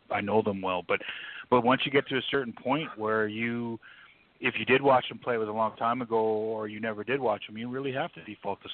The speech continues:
stats, and it is gonna be how many championships they won. So is Marino gonna go down in, in history as a good quarterback? Well, I think the longer it goes from when he played, th-, the less and less you'll hear his name.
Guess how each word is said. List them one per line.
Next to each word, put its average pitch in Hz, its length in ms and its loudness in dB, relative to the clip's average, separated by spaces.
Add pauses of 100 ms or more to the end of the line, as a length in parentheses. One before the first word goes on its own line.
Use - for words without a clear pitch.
stats, 98 260 0
and 110 100 -4
it 123 80 0
is 165 160 0
gonna - 160 -4
be 95 180 -6
how 101 100 -2
many 92 300 -6
championships 95 480 -6
they 104 60 0
won. 98 280 -2
So 107 120 4 (460)
is 117 180 8
Marino 117 380 8
gonna 120 200 2
go 113 140 -2
down 113 280 4
in, 117 260 -4
in 110 80 -6
history 113 380 -2
as 113 120 -6
a - 320 -20
good 120 120 0
quarterback? 143 480 4
Well, 131 300 8 (260)
I 117 80 6
think 127 160 2
the 123 80 2
longer 131 360 6
it 123 80 -2
goes 123 240 4
from 123 140 -6
when 123 100 -2
he 127 120 -6
played, 147 360 2 (140)
th-, 110 120 -16 (120)
the 117 60 0
less 120 240 6
and 127 100 -6
less 123 220 2
you'll 123 120 -6
hear 127 180 -4
his 120 80 -6 (120)
name. 175 100 -14